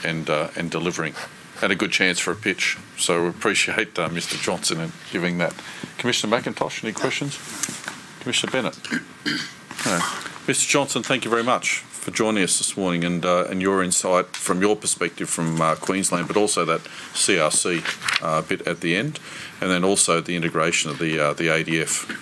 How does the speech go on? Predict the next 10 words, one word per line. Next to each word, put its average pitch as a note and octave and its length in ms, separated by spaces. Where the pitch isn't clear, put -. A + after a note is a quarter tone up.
uh, D#2 500
up, - 120
up - 180
north. D2+ 220
So - 200
we E2 40
appreciate D#2+ 580
all F#2 160
of D2 100
that. C#3+ 180